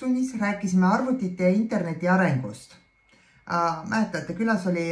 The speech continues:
robootikaõpetaja Mai ja rääkisime, millised tehnoloogiad, kuidas on arenenud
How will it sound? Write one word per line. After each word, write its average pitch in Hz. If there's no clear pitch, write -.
robootikaõpetaja 180
Mai 175
ja 196
rääkisime, 190
millised 190
tehnoloogiad, 170
kuidas 175
on 151
arenenud 226